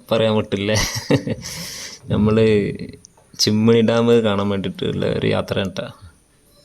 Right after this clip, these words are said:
ഈ മഴക്കാലത്ത് നമുക്ക് ഒരു വൺ ഡേ ഒക്കെ അടിക്കാൻ പറ്റിയ ഒരു സ്പോട്ട് തന്നെയാണത്. അത്യാവശ്യം കുഴപ്പമില്ലാത്ത കാ-,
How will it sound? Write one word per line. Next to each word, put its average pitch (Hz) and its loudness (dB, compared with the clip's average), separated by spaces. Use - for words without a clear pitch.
ഈ - -6
മഴക്കാലത്ത് 104 -2
നമുക്ക് 98 -4
ഒരു 98 -2
വൺ 98 0
ഡേ 98 0
ഒക്കെ 95 -4
അടിക്കാൻ 98 -4
പറ്റിയ 98 -6
ഒരു 104 -6
സ്പോട്ട് 98 -2
തന്നെയാണത്. 90 -4
അത്യാവശ്യം 123 -4
കുഴപ്പമില്ലാത്ത 123 -2
കാ-, 117 -2